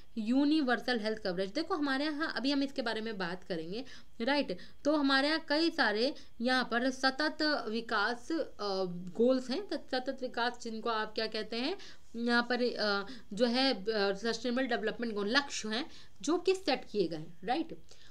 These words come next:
और ये जो है दो हज़ार पन्द्रह से तीस के लिए, दो हज़ार पन्द्रह से दो हज़ार तीस के लिए जो ये गोल्स सेटअप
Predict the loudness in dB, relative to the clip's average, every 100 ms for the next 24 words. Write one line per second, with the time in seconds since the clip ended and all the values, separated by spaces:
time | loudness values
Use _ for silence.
0 | -12 4 8 8 8 6 2 0 -6 -4
1 | 4 6 8 6 2 4 2 2 -4 -10
2 | 4 6 6 4 6 4 4 0 2 4
3 | 4 2 2 -4 0 2 2 2 -2 2
4 | 2 2 2 2 0 0 -2 -2 -4 -2
5 | -2 -2 -4 -2 -2 -2 -6 -2 0 0
6 | 0 0 0 4 4 4 2 -2 -2 -4